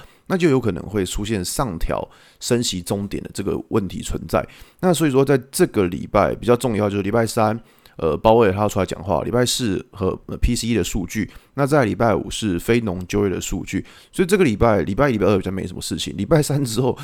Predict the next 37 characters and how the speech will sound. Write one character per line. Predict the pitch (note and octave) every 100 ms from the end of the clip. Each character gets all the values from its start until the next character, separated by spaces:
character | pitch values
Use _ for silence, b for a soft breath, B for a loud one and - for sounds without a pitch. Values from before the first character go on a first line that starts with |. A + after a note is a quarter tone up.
| B B
就 | - C3
是 | A#2+
一 | G2
个 | G#2
比 | -
较 | G#2+ G#2 E2+
刺 | - - B2
激 | F#2+ G2
的 | F#2
时 | - D#2+
候 | F2+ C2+
了。 | C2+ B B B -
那 | G3+
如 | D#3+
果 | D3+
说 | G#2+ A#2
回 | A2
到 | A2
台 | - - F2+
股 | - -
来 | C#2 -
看 | G2+
的 | C#2+
话， | F#2 E2+
台 | - F3+
股 | D#3
在， | A#2+ C3+ A2+ B B B B
我 | G2+
们 | F#2+
在 | A#2
礼 | G2
拜 | A2+
六 | A#2+ C#3
的 | G#2
时 | F#2 -
候 | F#2+ F#2
是， | F2+ G#2 E2+ -